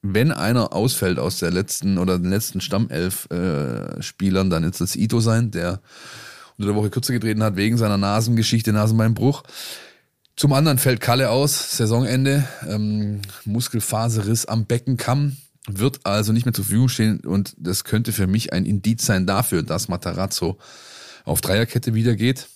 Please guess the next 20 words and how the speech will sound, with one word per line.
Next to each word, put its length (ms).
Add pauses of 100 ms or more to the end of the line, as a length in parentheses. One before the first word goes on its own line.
(260)
Ja. 300 (400)
Atakan 540
Karaso 440
ge-, 380
ge-, 240 (200)
ge-, 200 (720)
oh 80
Gott, 300
kehrt 420
zurück. 420 (1700)
Und, 360
äh, 380
wenn 300
ich 120
mir 160
halt 140
so 80
den 140
Kader 340
anschaue 720